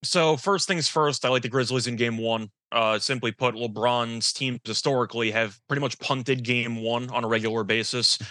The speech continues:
They make <laughs> adjustments to feeling out process, and LeBron ends up going from there, and they find a way to win the series. That's usually how it goes. However, you talked before about a potential Warriors tax against the Kings.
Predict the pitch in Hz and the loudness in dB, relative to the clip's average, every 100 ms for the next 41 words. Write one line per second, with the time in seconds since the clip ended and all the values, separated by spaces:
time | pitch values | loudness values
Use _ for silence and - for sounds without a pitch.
0 | - - 156 180 165 147 160 - 156 135 | -10 -4 2 2 2 2 2 2 -4 -4
1 | - 120 165 147 147 131 127 - 135 123 | -6 -2 -2 2 2 2 2 2 2 2
2 | - 127 117 117 110 120 117 113 117 107 | 0 -2 -2 -6 2 2 2 0 -4 0
3 | 117 117 110 120 113 113 110 110 113 117 | 2 2 -4 -8 -2 0 0 -2 -2 0
4 | 113 113 110 110 101 - 120 107 98 - | 0 0 -2 -4 -4 -2 0 -2 -4 -8
5 | - 139 160 226 190 180 147 120 120 95 | -4 0 2 2 4 4 4 2 0 -2
6 | - _ _ - 165 220 202 208 214 214 | -8 _ _ 0 4 4 4 0 2 0
7 | 185 185 190 185 180 160 151 165 160 156 | 0 -4 0 0 2 2 0 -2 0 0
8 | 123 147 160 156 151 - 156 151 - 131 | 0 2 2 2 0 0 2 0 0 -2
9 | 135 127 117 - 147 143 139 120 | -2 -2 -6 -2 0 0 0 2